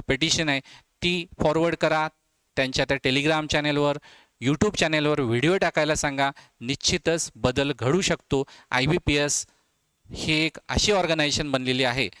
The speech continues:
ज्याला काहीही फरक पडत नाही. विद्यार्थ्यांच्या हिताचं त्याला काहीही देणं घेणं नाही आहे. त्यांना फक्त एक्झाम कंडक्ट करायची आहे.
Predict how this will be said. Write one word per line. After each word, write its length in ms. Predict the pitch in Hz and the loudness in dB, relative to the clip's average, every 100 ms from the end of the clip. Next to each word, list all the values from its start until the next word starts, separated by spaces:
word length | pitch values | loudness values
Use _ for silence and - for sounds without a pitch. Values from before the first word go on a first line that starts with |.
| _ _ _ - | _ _ _ -4
ज्याला 280 | 139 135 147 | 0 2 0
काहीही 460 | - 127 135 160 | 0 -2 0 0
फरक 260 | 165 143 135 - | 0 0 -2 -2
पडत 280 | 117 117 - | 0 -2 -4
नाही. 140 | 107 | -6
विद्यार्थ्यांच्या 580 | 104 98 123 131 123 139 | -4 -2 -2 -2 -4 -4
हिताचं 400 | 117 - 127 139 | -2 -2 -2 -2
त्याला 260 | 127 123 135 | -4 -2 -2
काहीही 420 | - 127 156 190 | -2 -2 0 0
देणं 300 | 170 143 170 | 0 0 0
घेणं 240 | 165 160 147 | 0 0 0
नाही 120 | 127 | 0
आहे. 100 | 113 | 0
त्यांना 320 | 143 139 165 - | -2 0 0 0
फक्त 300 | - _ 175 | -4 _ -2
एक्झाम 480 | 151 123 123 143 | 0 -2 -2 -2
कंडक्ट 320 | 147 127 123 - | -2 -4 -4 -2
करायची 380 | 113 107 - | -2 -2 -2
आहे. 100 | 120 | -2